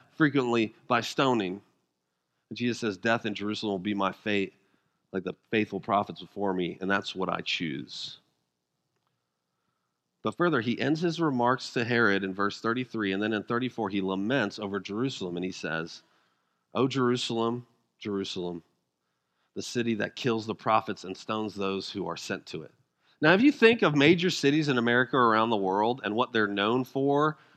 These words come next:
whether in terms of historical events or landmarks, think of a few. Boston for wasting all that good tea, right?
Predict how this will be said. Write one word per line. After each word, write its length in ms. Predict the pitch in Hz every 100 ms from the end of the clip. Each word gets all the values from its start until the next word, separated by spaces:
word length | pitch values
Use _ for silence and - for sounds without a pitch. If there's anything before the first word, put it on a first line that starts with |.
| -
whether 240 | 117 117
in 60 | 107
terms 260 | 123 107
of 80 | 98
historical 540 | 92 - 165 170 160
events 320 | 151 147 147 131
or 100 | 123
landmarks, 460 | 139 156 117 95
think 160 | 214 262
of 60 |
a 60 | 226
few. 200 | 262 175
Boston 520 | 107 101 110 - 131
for 120 | 123
wasting 320 | 110 117 - 123
all 140 | 113
that 340 | 113 107 -
good 240 | 107 113 113
tea, 320 | 104 90 160 _ _
right? 240 | 95 131